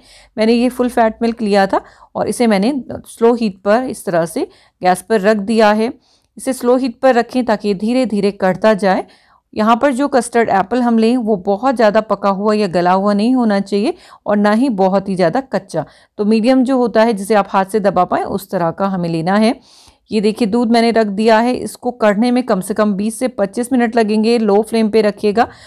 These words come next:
और बीच बीच में हिलाते रहिएगा। तो इस तरह से इसको मैंने रख दिया है।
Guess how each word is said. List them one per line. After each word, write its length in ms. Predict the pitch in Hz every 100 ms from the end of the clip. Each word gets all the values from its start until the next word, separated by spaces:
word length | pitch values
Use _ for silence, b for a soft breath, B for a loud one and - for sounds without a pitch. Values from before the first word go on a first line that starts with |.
| B -
और 120 | 220
बीच 260 | 247 247
बीच 200 | 226 196
में 100 | 214
हिलाते 400 | 208 190 165 208
रहिएगा। 460 | 220 214 208 208 302 b b b b -
तो 80 |
इस 160 | - -
तरह 200 | 214 196
से 140 | 185 214
इसको 200 | - 196
मैंने 260 | 185 240
रख 200 | 262 202
दिया 260 | 170 196 190
है। 220 | 208 302